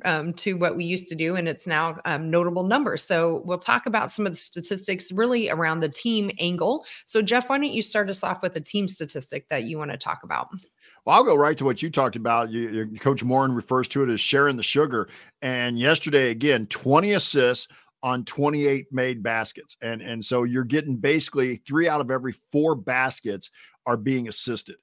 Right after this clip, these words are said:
Speaker 2: And I, I, to me, that just is an outstanding number. And not that this is a team that's ever really been a great one-on-one team or Coach Moore's necessarily looking for one-on-one play,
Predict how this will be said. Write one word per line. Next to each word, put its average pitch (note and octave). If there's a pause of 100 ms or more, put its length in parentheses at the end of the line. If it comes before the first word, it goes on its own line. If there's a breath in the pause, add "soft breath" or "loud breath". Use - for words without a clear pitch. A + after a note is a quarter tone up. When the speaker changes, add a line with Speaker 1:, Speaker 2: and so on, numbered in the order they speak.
Speaker 2:
And B2+
I, B2+
I, D3
to C#3+
me, D#3
that C3+
just C3
is A#2
an A2+
outstanding C3
number. A#2+
And A2+
not D#3+
that D3
this C3+
is B2+
a -
team C3
that's A2+
ever A#2+
really A#2
been A2+
a G#2
great A2
one-on-one A2
team A#2
or A2
Coach B2
Moore's A2+
necessarily A2
looking A#2 (320 loud breath)
for B2+
one-on-one A#2
play, B2